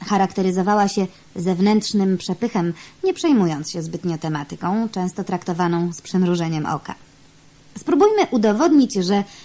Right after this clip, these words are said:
Morsztyna można uznać za polskiego marynistę. Przeczytajmy uważnie sonet do trupa.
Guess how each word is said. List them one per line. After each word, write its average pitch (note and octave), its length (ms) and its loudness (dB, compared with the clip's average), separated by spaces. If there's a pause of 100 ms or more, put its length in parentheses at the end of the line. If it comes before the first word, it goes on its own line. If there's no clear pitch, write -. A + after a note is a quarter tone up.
(120)
Morsztyna A#3 680 2
można D#4+ 440 4
uznać B3 300 0
za F3+ 180 -4
polskiego F3+ 580 -2 (460)
marynistę. E3+ 840 0 (1000)
Przeczytajmy F#4+ 500 4
uważnie B3+ 460 4
sonet G3+ 480 0 (560)
do E3+ 240 -2
trupa. D#3+ 580 -8